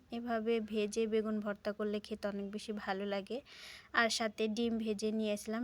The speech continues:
রাত্রের খাবার, খেতে কিন্তু অনেক বেশি ভালো লাগছে।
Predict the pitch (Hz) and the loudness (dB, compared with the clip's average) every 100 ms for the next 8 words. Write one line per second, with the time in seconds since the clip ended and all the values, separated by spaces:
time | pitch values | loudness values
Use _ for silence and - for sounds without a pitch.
0 | 247 208 202 202 208 220 202 202 254 - | 2 2 0 -4 -4 -2 0 0 0 -6
1 | - - - 262 240 233 226 220 226 226 | -18 -18 -2 0 2 0 2 2 2 4
2 | 233 220 226 240 220 214 202 208 208 208 | 2 0 0 0 2 4 6 6 6 2
3 | - | -2